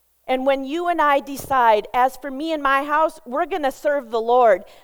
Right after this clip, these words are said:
things begin to change. And it was important to me, it was important to me that Sam have modeled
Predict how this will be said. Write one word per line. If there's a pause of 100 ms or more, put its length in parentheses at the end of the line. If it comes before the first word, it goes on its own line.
(100)
things
begin
to
change. (680)
And
it
was
important
to
me, (440)
it
was
important
to
me (320)
that
Sam
have
modeled